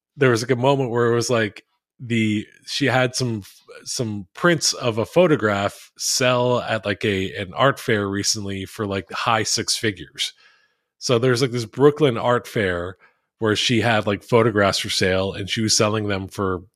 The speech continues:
six figures a piece. And so I was like, "All right, I gotta go fucking look at these, these photos. I gotta see this woman's art." Uh, it's all just really badly taken selfies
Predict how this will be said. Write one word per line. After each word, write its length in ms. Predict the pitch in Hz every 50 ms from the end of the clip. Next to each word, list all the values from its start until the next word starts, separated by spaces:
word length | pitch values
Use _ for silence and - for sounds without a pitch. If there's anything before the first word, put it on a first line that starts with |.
| _ _ _
six 380 | - - - - 117 - - -
figures 380 | 113 110 87 92 95 92 87
a 60 | 90 85
piece. 480 | - 101 82 - - - - - - _ _ _ _ _ _ _ _ _ _ _ _ _ _ _ _ _ _ _ _ _ _ _ _ _ _ _ _ _ _ _ _ _ _ _ _ _ -
And 180 | 143 139 131
so 80 | 151 165
I 40 | 170
was 120 | 156 143
like, 180 | 180 156 - - - -
"All 160 | - 185 185
right, 220 | 151 131 117 113 123
I 120 | 151 175
gotta 220 | 165 175 175 170 147
go 120 | 147 135
fucking 580 | - - 147 143 - 131 117 110 110 95 - - 123
look 400 | 117 113 120 120 123 120 - -
at 420 | - - 107 98 98 95 - _ _ _ _ _ _ _ _ _ _ _ _ _ _ _ _ _ _ _ -
these, 640 | 120 113 113 113 104 104 101 98 98 98 107 - _ _ _ _ _ _ _ _ _ _ _
these 260 | 113 110 101 92 -
photos. 320 | - - 185 190 147 110
I 80 | 101 123
gotta 160 | 151 170 147
see 200 | - - 170 185
this 200 | 170 143 123 -
woman's 280 | 156 143 131 113 - -
art." 380 | - - 165 160 110 80 - - - - - - _ _ _ _ _ _ _ _ _ - 127
Uh, 300 | 127 135 127 127 113 - - _ _ _ _ _ _ _ _ _ _ _ _ _ _ _ _ _ -
it's 200 | 147 151 139 -
all 280 | - 151 147 175 202 202
just 220 | 180 202 165 165
really 420 | 143 123 120 127 143 156 165 165 147
badly 600 | 131 - - 143 123 131 143 139 131 143 135 127
taken 360 | - - 139 131 - 120 104 101
selfies 720 | - - 127 123 143 143 - - 101 107 - - -